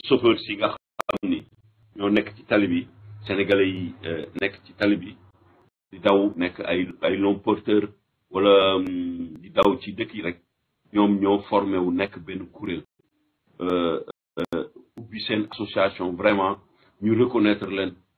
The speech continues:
ba ñu nekk benn kuréel. Tey jii nag ñu fas yéene dalal, euh, président bi Serigne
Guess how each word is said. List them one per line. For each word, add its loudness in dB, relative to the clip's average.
ba -2
ñu 2
nekk 2
benn -2
kuréel. -6
Tey -4
jii 2
nag 0
ñu -2
fas -6
yéene -2
dalal, 2
euh, 2
président 2
bi 0
Serigne -2